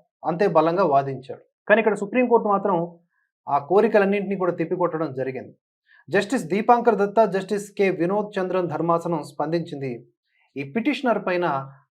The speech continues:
అసహనాన్ని వ్యక్తం చేసింది. "నీ శిక్షాకాలం పూర్తయిపోయింది, కనుక నువ్వు వెంటనే నీ దేశానికి వెళ్ళిపోవాలి. ప్రపంచం నలుమూలల నుంచి వచ్చేటటువంటి శరణార్థులకు భారతదేశం ఆశ్రయం ఇవ్వడానికి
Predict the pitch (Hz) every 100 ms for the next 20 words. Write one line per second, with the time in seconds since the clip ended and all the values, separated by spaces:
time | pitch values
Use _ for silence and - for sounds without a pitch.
0 | - - 226 220 196 165 147 139 147 135
1 | 120 - - - _ _ 165 190 185 -
2 | 269 240 220 190 190 202 208 185 180 196
3 | 240 214 208 202 196 165 170 190 269 277
4 | 226 190 190 - _ _ _ _ _ -
5 | 151 247 254 254 233 190 202 202 160 120
6 | 131 156 110 - _ 190 190 269 269 214
7 | 190 220 240 240 233 226 226 226 214 208
8 | 202 185 - 170 202 170 156 131 226 _
9 | _ _ 127 147 226 226 208 196 170 175
10 | 175 214 196 180 185 180 175 196